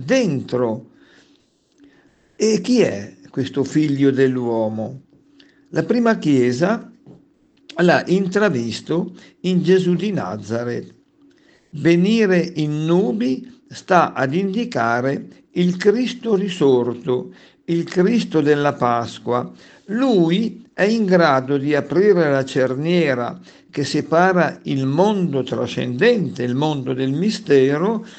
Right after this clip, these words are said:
dal mondo abitato dagli uomini, l'umano. Sa chi sono gli uomini,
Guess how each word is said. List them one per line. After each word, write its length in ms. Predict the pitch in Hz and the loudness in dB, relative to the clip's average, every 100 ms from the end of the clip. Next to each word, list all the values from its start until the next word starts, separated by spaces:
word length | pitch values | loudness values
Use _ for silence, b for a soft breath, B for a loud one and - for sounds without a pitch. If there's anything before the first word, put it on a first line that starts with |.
| B B B B B _ _ _ _ | B B B B B _ _ _ _
dal 300 | 175 233 214 | 0 2 2
mondo 640 | 202 226 240 226 240 - | 2 2 0 0 0 0
abitato 960 | - 202 233 - 131 131 131 170 151 - | -2 -2 -4 -2 0 0 -2 -4 -6 -6
dagli 320 | 131 156 170 | -4 -2 2
uomini, 680 | 170 131 127 127 127 131 131 | 2 2 0 0 -2 -4 -4
l'umano. 760 | 156 214 220 196 127 110 117 - - _ _ b b | -2 0 0 0 0 -4 -8 -12 -18 _ _ b b
Sa 340 | - - 240 233 | -12 -2 0 0
chi 140 | 175 | -2
sono 340 | 131 151 143 139 | -2 -2 0 0
gli 140 | 139 | 2
uomini, 680 | 139 135 120 117 113 113 | 2 2 2 -2 -6 -8